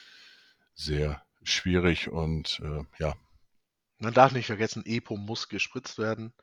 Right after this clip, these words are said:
Speaker 2: Anders kannst du's nicht aufnehmen und es ist nicht nur eine Spritze, es sind mehrere Spritzen, die dort, ähm, gesetzt werden müssen. Also das ist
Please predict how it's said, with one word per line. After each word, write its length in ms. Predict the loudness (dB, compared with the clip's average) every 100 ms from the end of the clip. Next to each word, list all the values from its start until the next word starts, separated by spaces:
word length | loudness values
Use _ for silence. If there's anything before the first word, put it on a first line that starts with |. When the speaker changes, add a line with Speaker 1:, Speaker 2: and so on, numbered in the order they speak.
| -20 -20 -20 -20 _
Speaker 2:
Anders 540 | -6 -2 -2 -2 -8
kannst 300 | -6 -6 -6
du's 160 | -10 -12
nicht 140 | -6
aufnehmen 480 | -2 -2 -2 -8 -8
und 120 | -8
es 160 | -8 -8
ist 120 | -10
nicht 140 | -10
nur 180 | -6 -4
eine 180 | -4 -4
Spritze, 400 | -8 -10 -10 -6 -6
es 120 | -8
sind 200 | -12 -16 -14
mehrere 320 | -6 -6 -4 -6
Spritzen, 480 | -8 -10 -10 -12 -14 _ _
die 120 | -12
dort, 340 | -8 -8 -10 -18 -12
ähm, 460 | -10 -10 -10 -12 -14 -20 -20 -20 -20 -20 -20 -20 -20 -20 -20 -4
gesetzt 460 | 6 8 8 6
werden 280 | 6 8 6
müssen. 460 | 4 4 2 0 4
Also 360 | 4 4 2
das 220 | 2 0
ist 640 | 0 -4 -2 -2 -4 -6